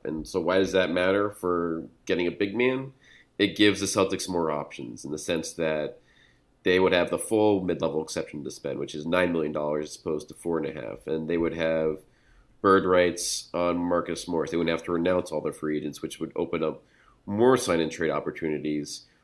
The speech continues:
or even bring Morris back if you wanted just another stretch big to help you, you know, fortify the front court. So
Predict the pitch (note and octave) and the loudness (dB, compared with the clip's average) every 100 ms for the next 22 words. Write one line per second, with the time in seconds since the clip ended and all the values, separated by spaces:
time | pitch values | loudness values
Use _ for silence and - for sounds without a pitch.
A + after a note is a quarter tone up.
0 | _ F#2 F#2 F#2 F2 F#2 F2+ F2 F2 E2+ | _ 0 2 0 0 0 2 0 0 -2
1 | - B2 B2 - F2+ E2 D#2+ D#2 D#2+ - | 0 2 2 0 -2 0 0 0 -4 -6
2 | E2+ D#2+ D#2 D#2 F2+ D#2 - D#2+ D2+ - | -4 -2 -4 -4 -4 -4 -2 -4 -4 -8
3 | F2 D2+ C#2+ E2+ E2 D#2 D2 C#2+ - _ | -4 -2 -4 -6 -6 -4 -4 -6 -12 _
4 | - _ - D2+ C#2 - _ _ - G2 | -20 _ -10 -6 -6 -8 _ _ 0 0
5 | E2+ F2 D#2+ D#2+ D2+ C#2 - A#1 - - | 2 2 0 0 -4 -6 -8 -10 -6 2
6 | F#2 F2 E2 | 2 2 -2